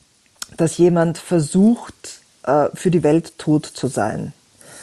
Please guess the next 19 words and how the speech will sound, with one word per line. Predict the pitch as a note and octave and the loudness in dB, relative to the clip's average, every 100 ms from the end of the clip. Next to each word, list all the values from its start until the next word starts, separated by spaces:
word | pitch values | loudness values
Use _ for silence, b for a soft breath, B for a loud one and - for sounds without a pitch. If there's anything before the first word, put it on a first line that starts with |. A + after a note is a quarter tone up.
| B B B - - - | B B B -20 -10 -2
Ähm, | D3+ C#3+ C#3+ C#3+ C#3 C#3+ - - - - - - | 0 2 0 -2 -4 -6 -10 -18 -20 -20 -20 -16
aus, | - - - - E3+ - | -10 -10 -4 -4 -4 -4
aus, | C3+ D#3 - - | -2 -2 -2 -4
aus | D3+ D#3+ - - | -2 -2 -6 -6
Gründen, | F3 F#3+ G3+ F#3+ F#3+ F3+ F3+ F3+ - - | 0 4 4 2 0 0 2 0 -2 -2
also | E3 E3+ | 2 2
eigentlich, | E3+ F3+ G3+ - | 2 0 -2 -2
eigentlich | D#3+ F3+ F#3+ | 0 2 2
aus | E3+ | 0
Angst, | E3+ D#3 A#3 C4+ - - - - | 0 0 0 -2 -6 -10 -14 -14
äh, | - | -4
weil | - F3 E3+ - E3 E3 | 2 4 4 2 2 4
es, | E3+ E3 - - - | 2 0 -8 -18 -6
äh, | C#3 | 0
eine | D#3 D3 D#3 D#3+ D3+ | 2 2 0 0 2
Reihe | D3+ D#3 | 2 0
von | - E3+ E3 | 0 -2 0
Menschen | D#3+ E3+ - E3+ D#3+ | 0 0 0 0 0
gibt, | D#3 E3+ E3 - - | 0 0 -2 -10 -20